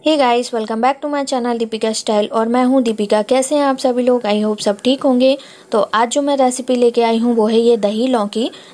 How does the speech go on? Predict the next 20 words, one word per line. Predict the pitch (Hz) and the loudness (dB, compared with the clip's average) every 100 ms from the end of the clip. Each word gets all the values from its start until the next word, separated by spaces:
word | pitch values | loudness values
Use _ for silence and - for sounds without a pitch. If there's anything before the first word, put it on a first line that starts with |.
| - | -2
जो | 254 | 0
कि | 285 | 0
खाने | 262 240 254 | -2 -2 0
में | 262 247 | 0 2
बहुत | 226 220 | 0 0
ही | 220 | -2
ज़्यादा | 208 196 202 | 0 0 -2
टेस्टी | 208 208 - 269 | -2 -4 -2 0
लगती | 269 254 262 254 | 0 -2 -2 0
है | 262 277 - - - | 0 -2 -6 -20 -4
और | 214 202 202 208 | 2 4 4 2
बच्चों | 208 220 277 | 0 0 0
को | 277 285 | 2 0
भी | 285 | 0
बहुत | 233 240 254 | -2 -2 -2
पसंद | 254 254 240 | -4 -2 0
आती | 226 226 247 | 0 0 2
है | 254 | 2
ये | 240 240 | 2 2
सब्ज़ी। | 226 202 208 254 | 0 -4 -2 -4